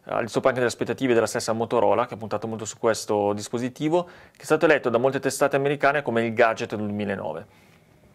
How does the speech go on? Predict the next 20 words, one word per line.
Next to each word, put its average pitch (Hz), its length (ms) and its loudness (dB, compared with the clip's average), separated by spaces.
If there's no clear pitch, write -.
In 143 100 -2
Italia, 147 320 4
abbiamo 127 180 2
detto, 131 220 4
arriva 123 180 4
col 120 80 0
nome 127 180 2
di 151 100 -2
Milestone 180 520 2
e 117 240 2
le 117 140 2
caratteristiche 143 480 0
principali 139 560 2
di, 110 260 -2
che 110 60 -6
rendono 117 380 4
particolare 123 440 2
questo 123 180 -4
smartphone 156 440 -2
sono 107 320 0